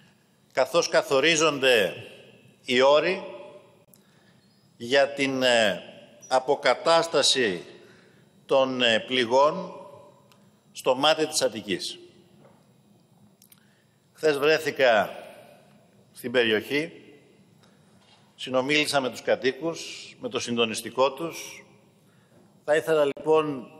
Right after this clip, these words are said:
να πάρω δύο λεπτά από το χρόνο μου, να ενημερώσω το Κοινοβούλιο.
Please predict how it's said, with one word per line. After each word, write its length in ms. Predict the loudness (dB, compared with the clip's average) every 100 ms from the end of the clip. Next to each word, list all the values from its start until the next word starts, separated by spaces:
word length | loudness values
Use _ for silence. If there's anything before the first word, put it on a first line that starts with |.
| -20 -20 _ _ _ _
να 280 | 0 2 2
πάρω 300 | 2 4 2
δύο 180 | 2 2
λεπτά 320 | 0 2 2
από 140 | 2
το 80 | -2
χρόνο 360 | 0 0 0 -6
μου, 100 | -4
να 100 | -4
ενημερώσω 520 | -2 -2 0 0 -2
το 80 | -10
Κοινοβούλιο. 640 | -4 -4 -2 -4 -4 -6